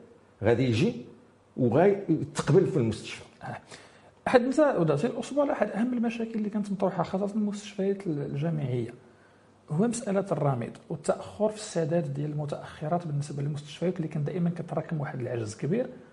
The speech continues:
Speaker 2: وكان تيأثر على جودة
Speaker 1: شكون اللي
Speaker 2: الخدمات.
Speaker 1: تيتأخر بيسدد
Speaker 2: بطبيعة
Speaker 1: المستشفيات
Speaker 2: الحال اللي
Speaker 1: الجامعية؟
Speaker 2: مسؤول على التمويل الرميد راه الفعيل الحكومي، حنا معروف، وكان
Speaker 1: نعم.
Speaker 2: دائمًا كيتأخر، وهذه الإشكالية اللي كانت مطروحة. يعني حتى باش كنتكلموا اليوم على السجل الاجتماعي الموحد،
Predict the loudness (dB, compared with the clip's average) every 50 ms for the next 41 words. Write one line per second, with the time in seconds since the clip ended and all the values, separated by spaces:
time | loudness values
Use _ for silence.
0 | -20 -20 -20 -16 -6 0 0 2 2 2 -2 -4 -6 -6 -6 -4 0 0 0 2
1 | 2 2 2 0 0 -2 0 2 4 6 6 6 6 4 4 2 0 -4 -2 0
2 | 0 2 2 2 0 0 0 -2 -4 -4 -2 -2 -2 -2 -2 0 0 2 4 6
3 | 6 6 6 6 6 6 4 6 6 6 6 8 8 8 8 6 6 4 4 4
4 | 4 6 4 2 2 0 0 0 2 2 0 0 0 0 0 0 0 -2 -4 -4
5 | -6 -6 -8 -8 -8 -6 -4 -4 -4 -4 -6 -4 -2 -2 0 0 -2 -4 -4 -4
6 | -4 -2 0 0 2 2 0 0 -2 -2 -2 0 0 2 2 2 2 0 2 2
7 | 2 0 2 0 -2 -2 -4 -6 -14 -10 -4 0 2 2 2 2 2 0 -2 -2
8 | -4 -6 -6 -4 -2 -2 -2 -2 -2 -2 -2 -2 0 -2 -2 0 0 -2 0 0
9 | 0 0 0 -2 -2 -4 -4 -2 -2 -2 -4 -4 -4 -4 -4 -2 0 0 2 4
10 | 4 4 6 6 6 6 6 4 4 2 0 -2 0 0 2 2 0 0 0 0
11 | 2 2 2 2 2 0 -2 -2 -2 0 0 0